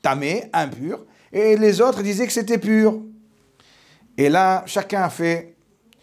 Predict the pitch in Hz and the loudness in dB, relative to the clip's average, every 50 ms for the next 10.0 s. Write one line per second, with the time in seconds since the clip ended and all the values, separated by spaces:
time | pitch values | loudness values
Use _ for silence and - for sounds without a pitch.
0 | _ _ _ _ _ _ _ _ _ _ _ _ _ - - 143 123 - 143 123 | _ _ _ _ _ _ _ _ _ _ _ _ _ -6 -4 -4 -2 -4 -4 -4
1 | - 135 123 117 104 110 - 110 139 147 147 151 202 220 220 220 220 220 - - | -2 -2 -4 -4 -6 -8 -6 -4 -2 -2 0 0 0 0 0 0 -2 -6 -10 -12
2 | - - 160 156 160 156 170 202 196 170 190 180 175 175 180 - - 185 160 165 | -6 -2 -2 0 0 2 2 2 2 2 2 2 0 -2 -2 -4 -4 -2 0 2
3 | 180 165 165 156 147 180 196 202 202 202 - - 170 156 160 160 156 170 185 180 | 2 2 2 2 2 2 2 2 0 -2 -4 -6 -4 -2 0 0 0 0 0 0
4 | 160 147 147 165 165 165 170 156 151 135 139 151 156 151 - - - - 151 147 | 0 0 -2 -2 -2 0 -2 -2 -2 -2 0 0 -2 -2 -4 -8 -8 -6 -4 -4
5 | 143 135 135 135 - - _ _ _ _ _ _ _ _ _ _ - - 107 110 | -4 -6 -8 -12 -16 -20 _ _ _ _ _ _ _ _ _ _ -12 -8 -8 -6
6 | 104 131 156 151 123 110 110 135 135 139 131 117 110 101 117 135 131 - - 101 | -2 -2 -2 -2 -2 -2 -2 -2 -2 0 -2 -2 -2 -2 -2 -2 -4 -4 -8 -8
7 | 113 127 123 - - - 117 143 135 123 120 120 117 104 92 - - _ _ _ | -8 -8 -8 -8 -6 -2 0 0 0 0 -2 -4 -4 -4 -6 -12 -18 _ _ _
8 | _ _ _ _ _ _ - 110 - 131 - 139 143 147 151 147 139 139 139 143 | _ _ _ _ _ _ -8 -6 -4 -4 -2 -2 -2 -2 -2 -2 -2 -2 -2 -2
9 | 139 139 147 139 131 131 135 120 131 127 131 123 - - 127 117 104 - - | -2 -2 -2 -2 0 -2 -2 -2 -2 -2 -2 -2 -2 -2 -2 -2 -2 -6 -10